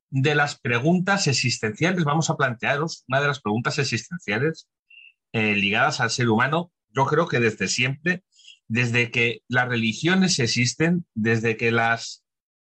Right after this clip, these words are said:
eh, comunidades existen, una de las grandes preguntas que nos hemos hecho es, ¿qué hay después de la muerte? Si existe Dios. Y todo esto, pues, eh, a medida que hemos ido andando en, en la vida,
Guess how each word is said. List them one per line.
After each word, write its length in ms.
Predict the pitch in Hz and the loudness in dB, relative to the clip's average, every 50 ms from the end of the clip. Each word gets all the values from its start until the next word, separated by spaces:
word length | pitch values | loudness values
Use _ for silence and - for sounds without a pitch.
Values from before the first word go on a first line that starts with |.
| _ - | _ -4
eh, 320 | 120 113 113 110 110 104 | -2 0 0 0 0 0
comunidades 680 | - 113 117 113 117 113 117 123 147 175 196 160 - - | 0 0 2 2 4 4 4 4 2 2 0 -2 -2 -2
existen, 720 | 107 - - 131 135 127 - - 160 165 175 180 180 - _ _ _ _ _ | -2 -2 0 -2 -2 -2 0 0 2 2 2 0 -2 -4 _ _ _ _ _
una 240 | - 127 151 175 180 | 0 2 2 4 4
de 60 | 175 | 2
las 160 | 165 143 123 | 2 0 0
grandes 420 | 123 131 135 151 156 160 151 - | 0 0 0 2 0 0 -2 -2
preguntas 520 | - - 113 104 117 139 147 143 123 113 - | -2 -2 -2 0 0 0 0 0 -2 -4 -4
que 100 | - 95 | -2 -4
nos 160 | 95 95 - | -2 -2 0
hemos 240 | 123 131 135 123 - | 0 0 0 0 -2
hecho 400 | 131 131 - - 156 165 - _ _ _ _ _ _ _ _ _ _ _ - | -4 -2 -2 -2 -2 -2 -2 _ _ _ _ _ _ _ _ _ _ _ -2
es, 400 | 131 143 165 156 - - - _ _ _ _ _ _ _ _ _ _ _ _ | 0 0 0 0 -4 -8 -12 _ _ _ _ _ _ _ _ _ _ _ _
¿qué 80 | - | -2
hay 100 | 143 117 | 0 0
después 400 | 127 127 113 110 - - 123 113 | 2 0 0 -2 0 0 0 0
de 80 | 107 110 | 2 2
la 140 | 98 95 98 | 2 2 4
muerte? 480 | 120 160 180 165 - - 160 165 - _ _ _ _ _ _ _ _ _ _ _ _ | 4 2 2 0 -2 -4 -4 -6 -6 _ _ _ _ _ _ _ _ _ _ _ _
Si 200 | - - - 117 | -8 -4 -2 -2
existe 480 | 107 107 - 127 123 120 - - 113 107 | -2 0 0 0 -2 -2 -2 -2 -2 0
Dios. 580 | 101 123 156 175 175 175 175 - - - - _ _ _ _ _ _ _ _ _ _ _ _ _ _ _ _ _ _ _ _ _ _ - | 2 2 2 4 2 2 -2 -6 -12 -18 -20 _ _ _ _ _ _ _ _ _ _ _ _ _ _ _ _ _ _ _ _ _ _ -2
Y 340 | 151 190 208 208 208 - _ _ | 0 0 0 0 -2 -6 _ _
todo 260 | - 185 185 202 208 | -2 2 4 4 4
esto, 480 | 208 208 - - - 196 196 196 - _ _ _ _ | 4 2 0 0 0 0 0 -2 -6 _ _ _ _
pues, 280 | _ 113 117 117 - - - | _ -4 -2 -2 -4 -6 -4
eh, 180 | 117 113 107 | -2 -2 0
a 160 | 107 101 104 101 | 0 0 0 -2
medida 420 | 104 104 107 107 113 135 143 143 | -2 -2 0 0 0 0 -2 -2
que 80 | - 123 | -2 -2
hemos 220 | 123 139 131 - | 0 0 0 0
ido 260 | 143 139 139 139 135 | 0 0 2 2 2
andando 400 | 135 131 131 151 156 139 113 107 | 2 2 0 0 0 0 0 0
en, 80 | 101 95 98 101 - - | 0 -2 -2 -6 -6 -4
en 220 | 104 104 101 95 | -4 -4 -2 -2
la 140 | 95 92 92 | -2 -2 0
vida, 360 | 120 151 156 147 143 - - | 0 0 0 0 -2 -4 -8